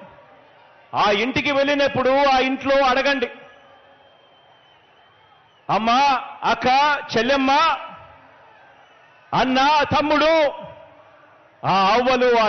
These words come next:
తాతల చిరునవ్వుల మధ్య అడగండి. పంతొమ్మిది వందల తొంభై ఐదులో సీఎం అయిన చంద్రబాబు, పద్నాలుగు సంవత్సరాలు ఆయన సీఎంగా ఉన్న చంద్రబాబు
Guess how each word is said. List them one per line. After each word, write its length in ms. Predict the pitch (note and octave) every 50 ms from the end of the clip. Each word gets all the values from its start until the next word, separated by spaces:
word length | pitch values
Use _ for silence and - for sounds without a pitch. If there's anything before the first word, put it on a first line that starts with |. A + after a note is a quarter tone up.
| G3 -
తాతల 300 | G3+ A3+ A#3 B3 B3 B3 - -
చిరునవ్వుల 440 | - A3 A3 A#3 B3 B3 B3 B3+ A#3+ A#3+ A#3
మధ్య 180 | A#3 G3+ F#3+ G#3+ G#3+ A3+ A3+ G#3+
అడగండి. 380 | G3 G#3 G3 A3 G#3+ G3+ - - - - - - - - - - - - - - - - - - - - - _ _ - - - _ - - _ _ _ _ _ _ _ _ -
పంతొమ్మిది 420 | A#3 D4 C#4+ D4+ D#4 D4+ D#4 D4+ D4+
వందల 200 | D4+ D4+ D4 D4+ D4 D4 D4
తొంభై 240 | C#4+ C#4+ D4 D4+ D4+ D4+ D4 D4
ఐదులో 260 | D4+ D4+ D4+ C#4+ D4 D4+ D4 D4
సీఎం 260 | - C#4 C#4+ D4 D4 D4 D4
అయిన 140 | D4+ D4+ D4 D4+
చంద్రబాబు, 480 | D4 D4+ D4 D4+ D4+ D4+ D4+ D4 C4 B3+ - - - - - - - - - - - _ _ _ _ _ _ _ _ _ _ _ _ _ _ _ _ _ _ - - - -
పద్నాలుగు 520 | C4 C#4+ D4 D4+ D#4 D#4 D4+ D4+ D4 C#4+ C#4 -
సంవత్సరాలు 540 | D4 D4 E4 D#4+ - D#4+ D#4+ D#4+ D#4+ D4+ D4 D4+ D4+ D4+
ఆయన 160 | D4 D4 D4 D4 -
సీఎంగా 400 | - C4+ C#4 D4+ D4+ D4+ D4+ D#4 D4+ C#4+ D4
ఉన్న 120 | D4 D#4 D#4 D#4 D#4
చంద్రబాబు 480 | D#4 D#4 D#4 D#4 D#4 D#4 D#4 D4 C4+